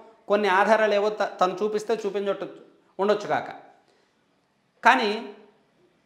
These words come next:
నమ్మశక్యంగా అయితే లేదు అనేది నా మాట. మరి మీరేమంటారు? నిజంగా నమ్మశక్యంగా ఉందా? ఆ నలుగురు ఎమ్మెల్యేలని కొనేస్తే బీజేపీ సక్సెస్ అయినట్టేనా తెలంగాణలో?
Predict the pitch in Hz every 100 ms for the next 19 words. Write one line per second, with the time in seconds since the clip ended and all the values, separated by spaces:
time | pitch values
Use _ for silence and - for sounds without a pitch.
0 | _ 180 214 277 294 302 - 240 226 185
1 | 175 170 170 165 170 170 160 175 185 165
2 | 143 127 - - - _ _ _ _ _
3 | 160 170 196 233 226 220 208 196 180 180
4 | 220 202 180 180 196 202 190 165 180 202
5 | - - _ _ _ _ _ _ _ -
6 | 190 185 220 240 226 220 220 214 220 220
7 | 190 214 208 214 202 - 139 208 220 220
8 | 220 208 - 185 180 220 208 208 208 202
9 | 214 - 185 196 190 196